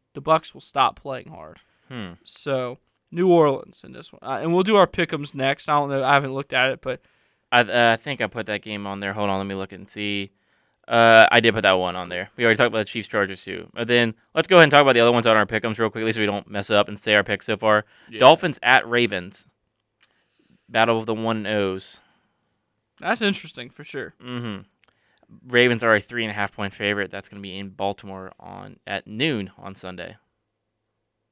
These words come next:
Speaker 1: Cardinals, Raiders.
Speaker 2: Cardinals, Raiders.
Speaker 1: That's interesting. I
Speaker 2: The teams that are both one and oh, but teams that still have very high aspirations for this season.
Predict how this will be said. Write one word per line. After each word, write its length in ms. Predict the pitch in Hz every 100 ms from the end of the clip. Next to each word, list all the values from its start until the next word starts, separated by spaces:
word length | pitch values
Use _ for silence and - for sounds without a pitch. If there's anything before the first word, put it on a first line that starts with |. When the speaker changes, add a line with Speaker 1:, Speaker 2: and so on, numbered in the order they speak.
| _ _ _ _ _ _ _ _ _ _ _ _ _ _ _ _ _ _
Speaker 1:
Cardinals, 540 | - 160 226 254 214
Raiders. 760 | 165 170 233 180 76 - - _ _ -
Speaker 2:
Cardinals, 540 | - 151 202 208 160
Raiders. 540 | 113 123 - - - _ _ _ _ _ _ _ _ _ _
Speaker 1:
That's 760 | 190 277 - - - - _ _ _ _ _
interesting. 600 | 190 - 170 - - _ _ _ _ -
I 440 | 156 165 165 160 160 _
Speaker 2:
The 80 | 131
teams 280 | - 185 175
that 100 | 170
are 80 | 127
both 220 | 143 131
one 180 | 127 127
and 100 | 117
oh, 120 | 110
but 120 | 107
teams 200 | 123 113
that 160 | 113 98
still 220 | - 113
have 180 | 107 101
very 240 | 113 107
high 280 | 110 110 104
aspirations 640 | 98 104 - 107 101 110 -
for 120 | 101
this 140 | 95
season. 440 | - 98 90 82